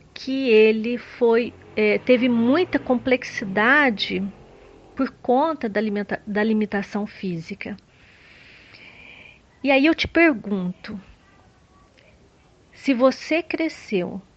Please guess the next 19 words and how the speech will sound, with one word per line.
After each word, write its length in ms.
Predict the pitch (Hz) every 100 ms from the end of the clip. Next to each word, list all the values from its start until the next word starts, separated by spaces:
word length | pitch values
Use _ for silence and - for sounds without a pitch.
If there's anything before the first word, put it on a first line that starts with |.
| _ _ _ _ _ _
vendo 420 | 190 214 240 240
um 80 | 269
pai 540 | 285 _ 196 180 - 202 _ _ _
complexado 1000 | - 214 202 226 233 - - 233 247 277
com 120 | -
a 40 | 269
sua 200 | - 262
fisionomia, 840 | - 226 247 247 233 196 175 180 185 _ _ _ _ _ - -
com 80 | 202
a 60 |
sua 340 | 190 - 247 269
limitação 760 | 254 240 247 233 220 - 254
física, 920 | 277 - - 226 208 185 196 - 214 190 _ _ _ _ _ _ _ - - - - _ _ _ _ _ _ _
qual 360 | - 254 294
seria 760 | 294 - 285 254 220 233 233 220 - _ _ _ _ _
a 120 | 220
tua 600 | 220 _ - 240 233 - - _ _ _
única 640 | 269 349 349 330 - 262
atitude 920 | 240 - 226 - 233 233 202 - 240